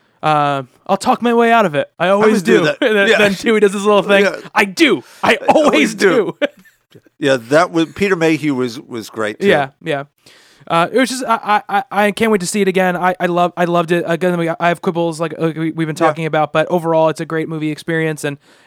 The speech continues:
Speaker 1: everybody should check it out.
Speaker 2: Yeah.
Speaker 1: And I think everybody should have a very Merry Christmas,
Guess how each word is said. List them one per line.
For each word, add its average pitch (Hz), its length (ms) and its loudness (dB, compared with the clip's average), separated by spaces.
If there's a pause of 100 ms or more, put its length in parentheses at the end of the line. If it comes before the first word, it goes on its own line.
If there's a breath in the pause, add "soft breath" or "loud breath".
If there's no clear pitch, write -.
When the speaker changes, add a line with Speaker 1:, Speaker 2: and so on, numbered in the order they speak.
Speaker 1:
everybody 185 280 0
should 226 360 -4
check - 180 -12
it 277 60 -10
out. 269 320 -12 (420)
Speaker 2:
Yeah. 277 100 -10 (880 soft breath)
Speaker 1:
And 190 100 2
I 202 40 2
think 240 120 0
everybody 233 200 0
should 226 80 -2
have 180 80 -4
a 175 60 -4
very 185 180 -2
Merry 220 180 -2
Christmas, - 520 -12